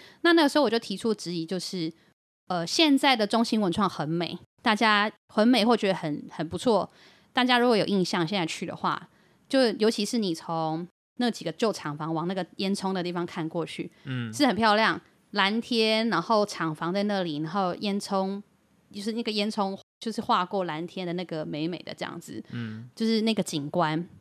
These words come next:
Speaker 1: 我那时候问过说，因为刚好那个景观看过去，就是那一栋烟囱的后面，就刚好就是刚刚讲到现在要卖掉这些地。
Speaker 2: 嗯，嗯，嗯。
Speaker 1: 假设呢，往后的那个地方没有处理限高，没有处理容积，没有处理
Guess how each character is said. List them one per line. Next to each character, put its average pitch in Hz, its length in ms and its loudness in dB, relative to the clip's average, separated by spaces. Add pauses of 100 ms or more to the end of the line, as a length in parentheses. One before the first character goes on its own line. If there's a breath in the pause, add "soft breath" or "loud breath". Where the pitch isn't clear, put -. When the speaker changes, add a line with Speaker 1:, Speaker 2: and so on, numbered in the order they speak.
(380)
Speaker 1:
我 247 80 2
那 349 100 6
时 330 60 6
候 311 80 6
问 311 160 6
过 285 120 6
说， 240 140 0
因 320 80 8
为 330 80 8
刚 320 160 6
好 285 80 6
那 277 60 2
个 262 60 2
景 202 120 -4
观 220 100 0
看 220 240 -2
过 226 160 2
去， - 160 -4 (120)
就 233 100 0
是 269 80 4
那 247 160 6
一 240 40 2
栋 233 160 2
烟 208 140 2
囱 202 140 0
的 175 60 2
后 233 300 4
面， 196 280 -2
就 208 180 0
刚 190 160 -4
好 170 80 -2
就 151 120 -8
是 - 120 -14
刚 185 80 -4
刚 175 100 0
讲 151 140 -10
到 165 80 -4
现 175 160 -4
在 165 60 -2
要 160 80 -2
卖 165 140 -4
掉 170 180 -6
这 156 100 -10
些 139 120 -10 (100)
地。 120 160 -6
Speaker 2:
嗯， - 0 -
嗯， 110 220 -10
嗯。 110 240 -14 (100)
Speaker 1:
假 208 240 2
设 330 240 4
呢， 302 140 6
往 202 200 2
后 302 240 4
的 233 100 -4
那 247 80 -2
个 220 120 -2
地 214 180 -4
方 196 240 -2
没 202 140 -2
有 185 100 0
处 170 220 -6
理 180 100 -4
限 180 320 -2
高， 175 220 0
没 202 60 -4
有 156 100 -2
处 - 140 -8
理 165 140 -2
容 160 280 -2
积， 175 280 -8
没 185 100 -4
有 165 100 -4
处 160 240 -8
理 151 240 -6